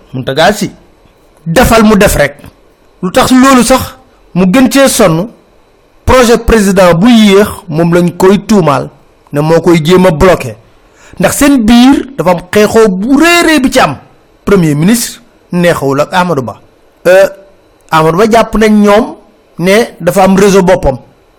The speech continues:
bu koy protéger. Dafa am ay ambition. Projet président bu yéexee ci moom la. Waaye ndeysaan, moom moo war a dañ-dañi wuti alal ji ngir dugal ko fi.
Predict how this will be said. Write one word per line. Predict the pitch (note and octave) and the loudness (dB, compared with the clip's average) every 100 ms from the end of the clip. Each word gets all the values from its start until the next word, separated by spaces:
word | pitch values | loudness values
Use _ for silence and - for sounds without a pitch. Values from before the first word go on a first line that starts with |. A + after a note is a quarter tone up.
| _ _ C#3 | _ _ -20
bu | B2+ D3 | -12 -2
koy | F#3+ F#3+ | 0 2
protéger. | G#3+ G#3 G3+ E3 C#3+ A#2+ _ _ _ _ - | 0 0 0 0 -2 -6 _ _ _ _ -10
Dafa | C#3 D#3 | -6 -2
am | F3 | 0
ay | G3+ | 2
ambition. | G3 G#3+ G#3 - F3 D#3 - _ _ _ _ _ - | 2 2 0 0 -2 -2 -10 _ _ _ _ _ -2
Projet | G#3 E3+ F3+ | 0 0 -2
président | F#3+ F3 G3 | -2 0 0
bu | F#3+ | 2
yéexee | A3+ A#3 A3 G3 | 2 2 2 -2
ci | G#3 | 0
moom | G#3+ G#3 F3 | 2 2 0
la. | D3 - _ _ _ _ _ - | -2 -6 _ _ _ _ _ -8
Waaye | C#3 E3 | -2 -2
ndeysaan, | F3+ F3+ - C3 A#2 _ - _ _ _ _ - | 0 -4 -4 -10 -12 _ -20 _ _ _ _ -10
moom | D#3+ F3+ F#3 F#3+ - E3 D#3 | -2 0 2 2 0 -4 0
moo | E3+ E3+ | 2 2
war | E3 | 2
a | |
dañ-dañi | D3 C#3+ F3+ F#3+ E3+ D3 C#3+ - _ _ _ - | -2 -4 -2 -2 -2 -2 -4 -12 _ _ _ -6
wuti | F3 G#3 A#3 | -2 0 -2
alal | G3+ F#3 D3+ A#2+ | 0 0 0 -4
ji | D3 - _ _ - | -10 -12 _ _ -4
ngir | F3 F#3 | -2 0
dugal | D3 G#3 G#3 | 0 2 2
ko | F3 E3+ | 0 -4
fi. | F#3 | -6